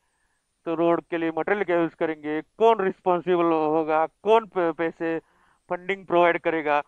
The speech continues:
तो ये इसमें, अ, decide किया गया। तो ये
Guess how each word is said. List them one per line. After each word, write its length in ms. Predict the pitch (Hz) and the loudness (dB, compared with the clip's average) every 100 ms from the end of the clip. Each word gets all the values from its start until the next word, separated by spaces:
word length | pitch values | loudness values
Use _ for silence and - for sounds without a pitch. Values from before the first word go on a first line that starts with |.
| _ _ - | _ _ -8
तो 60 | 185 | -6
ये 440 | 170 208 262 403 - _ _ _ - | -2 4 6 4 -2 _ _ _ -10
इसमें, 320 | - 214 247 | -6 2 2
अ, 1200 | 381 _ _ _ _ _ - 180 170 160 156 156 | 2 _ _ _ _ _ -6 -2 0 0 0 0
decide 320 | 175 247 214 | 0 2 2
किया 180 | 180 151 | 0 -4
गया। 160 | 147 | -2
तो 180 | 147 185 | -2 0
ये 180 | 208 | 2